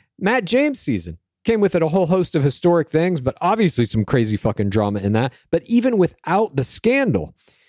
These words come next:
you had things like Rachel Kirkconnell skydiving accident. You had the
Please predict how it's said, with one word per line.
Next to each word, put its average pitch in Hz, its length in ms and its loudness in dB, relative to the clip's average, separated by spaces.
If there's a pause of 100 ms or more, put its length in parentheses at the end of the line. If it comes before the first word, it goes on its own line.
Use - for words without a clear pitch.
(160)
you 170 120 2
had 208 220 0
things 185 260 2
like 143 360 0 (640)
Rachel 165 260 2
Kirkconnell 175 680 0 (380)
skydiving 131 600 0
accident. 80 420 -8 (800)
You 147 160 2
had 156 260 0
the 147 440 2